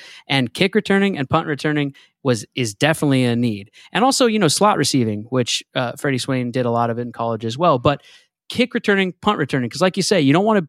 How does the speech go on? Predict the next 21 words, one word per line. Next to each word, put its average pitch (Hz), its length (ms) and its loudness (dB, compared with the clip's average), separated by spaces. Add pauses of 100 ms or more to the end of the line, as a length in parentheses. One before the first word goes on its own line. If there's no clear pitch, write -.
keep 175 260 -4
beating 175 220 -2
up 165 160 -2
Tyler 151 300 2
Lockett. 139 420 2 (260)
They 143 80 2
don't 202 160 2
really 165 260 4
have 160 220 2
anyone 151 320 2
else, 151 380 0 (140)
uh, 127 320 -2 (520)
that's, 143 260 -2
like, 135 180 -4
super 160 300 2
experienced 135 520 -2
doing 170 160 2
it. 208 100 0
They 214 60 4
have 214 160 2
a, 147 100 -6